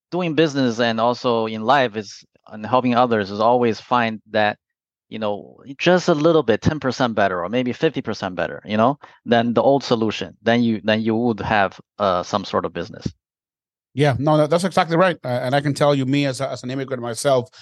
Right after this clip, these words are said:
Speaker 2: uh, from Venezuela, uh, that's what it is. You always wanna do better, uh, than folks. A lo-, a lot of people think that you're not gonna be able to make it, that you're not gonna be successful because you talk with an accent, right?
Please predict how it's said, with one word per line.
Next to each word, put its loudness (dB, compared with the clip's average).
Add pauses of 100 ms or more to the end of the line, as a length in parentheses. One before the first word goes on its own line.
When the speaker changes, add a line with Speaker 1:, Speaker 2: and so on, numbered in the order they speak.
(340)
Speaker 2:
uh, 6
from 2
Venezuela, 2 (460)
uh, 4
that's 2
what 4
it 4
is. -2
You 2
always 2
wanna 0
do 0
better, 0 (380)
uh, 2
than -2
folks. 0
A 2
lo-, 2
a 0
lot 4
of 2
people 0
think 0
that 0
you're 2
not 2
gonna 0
be 0
able -2
to -8
make -2
it, -8
that -8
you're 2
not 0
gonna 0
be -4
successful -2
because 0
you 0
talk 0
with 2
an 2
accent, 0
right? 0